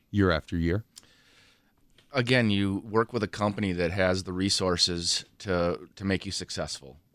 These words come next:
Speaker 2: I mean, a lot has changed. It's gotten a lot more complex. The competition has changed. A lot of people are doing stuff online. Our companies are changing with that. One of our companies now has a, a direct, uh,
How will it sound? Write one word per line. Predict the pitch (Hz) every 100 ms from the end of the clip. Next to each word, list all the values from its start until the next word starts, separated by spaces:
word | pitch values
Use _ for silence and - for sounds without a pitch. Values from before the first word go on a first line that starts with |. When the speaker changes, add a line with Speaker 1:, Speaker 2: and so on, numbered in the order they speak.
| 90
Speaker 2:
I |
mean, | 92 92
a | 90
lot | 98 98 95
has | 92 87
changed. | - 78 69
It's | 71
gotten | - 87 80
a |
lot | 82 85
more | 90
complex. | 85 92 82 - 85 82 - - - - - -
The |
competition | 76 113 98 - 107 - 87
has | 76
changed. | - 76 69 73
A |
lot | 80 85
of |
people | - 76 90
are | 90 85
doing | 87 85 85
stuff | - 85 87
online. | 87 85 82 82 85 - _ _ _ -
Our | 98
companies | - 123 113 104
are | 95
changing | - 101 95 98
with | 104 -
that. | 67 - -
One | 80
of | 85
our | 90
companies | - 92 98 92 87 90
now | 87 87 87 -
has | 87 90 85 82 87
a, | 82 80 _ _ _ -
a |
direct, | 78 98 90 87 - - _ _ _ _ _ _
uh, | 85 78 73